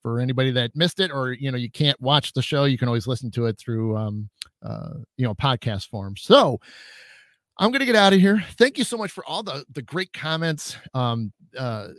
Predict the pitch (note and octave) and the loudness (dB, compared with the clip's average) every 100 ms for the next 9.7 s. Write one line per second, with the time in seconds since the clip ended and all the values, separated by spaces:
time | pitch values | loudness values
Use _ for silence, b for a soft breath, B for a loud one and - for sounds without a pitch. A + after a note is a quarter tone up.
0 | - - E3 F3 D#3+ F3+ F3 F3+ D3+ F3 | -8 0 4 8 6 6 4 4 0 -2
1 | C3+ A2+ D#3 D3 C#3 C3 B2 A2 G2+ F#2 | 0 2 2 2 0 -4 -6 -6 -8 -12
2 | - _ C3 A2+ - D#3+ F3 E3 C3+ C#3+ | -16 _ -6 -6 0 2 2 0 -4 -4
3 | B2+ B2 C#3+ C3 D3+ D#3 - D#3 C#3+ - | -2 0 -2 -2 -2 -2 -2 -6 -6 -8
4 | D3 B2 A#2 C#3 C#3+ D3 D3+ - _ _ | -6 -6 -2 0 0 0 -2 -6 _ _
5 | _ _ _ - _ - C#3 C#3 C3 B2+ | _ _ _ -20 _ -4 0 0 0 -2
6 | B2 A#2+ A#2 A2+ G#2+ A#2 C#3 C3 A#2+ C3+ | -2 -2 -2 -4 -8 -6 -4 -6 -6 -8
7 | B2+ _ - C3 - - D3 C#3+ C#3+ D3 | -8 _ -6 -4 -4 -4 0 2 4 2
8 | C#3+ C#3+ C#3 C3 C#3 B2 - C#3 - C#3 | 2 -2 0 0 0 -2 -2 -2 -4 -6
9 | C3 C#3 B2+ A#2 A#2+ - | -4 -4 -4 -6 -8 -12